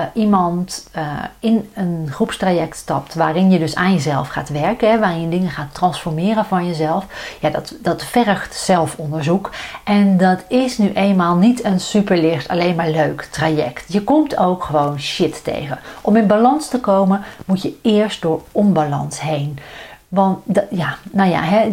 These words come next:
of je moet even onbalans creëren. Je moet je oude overtuigingen, je vastgeroeste patronen doorbreken. Om die andere kant van jezelf te kunnen zien waar je eigenlijk zo graag naartoe wil.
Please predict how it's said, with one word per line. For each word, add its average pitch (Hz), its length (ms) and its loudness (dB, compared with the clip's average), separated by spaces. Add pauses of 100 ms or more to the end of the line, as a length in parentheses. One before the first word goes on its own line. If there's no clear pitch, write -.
of 202 140 -2
je 190 120 6
moet 208 160 6
even 220 400 2
onbalans 202 580 2
creëren. 208 720 4
Je 185 80 2
moet 175 160 2
je - 100 0
oude 233 280 2
overtuigingen, 170 680 0
je 170 100 -2
vastgeroeste 190 600 -4
patronen 170 560 0
doorbreken. 156 640 0 (380)
Om 208 120 2
die - 200 0
andere 254 340 2
kant 160 260 -4
van 170 120 -4
jezelf 180 320 0
te - 100 -16
kunnen 151 220 -4
zien 147 160 -4
waar 165 160 -2
je 175 80 -4
eigenlijk - 280 -8
zo 151 100 -8
graag 139 260 -10
naartoe - 280 -4
wil. - 260 -10